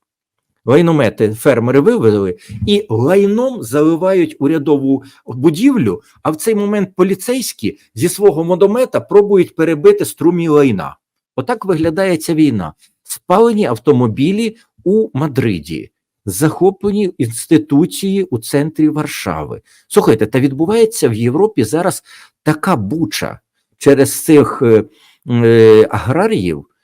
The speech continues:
і ми про це нічого не знаємо і не бачимо, ми бачимо тільки нашу проблему. Ми маємо розуміти, в цій ситуації,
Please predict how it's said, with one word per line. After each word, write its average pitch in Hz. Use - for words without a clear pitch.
і 151
ми 151
про -
це 202
нічого 202
не 196
знаємо 180
і 180
не 185
бачимо, 180
ми 151
бачимо 190
тільки 196
нашу 135
проблему. 156
Ми 175
маємо 220
розуміти, 196
в 92
цій -
ситуації, 208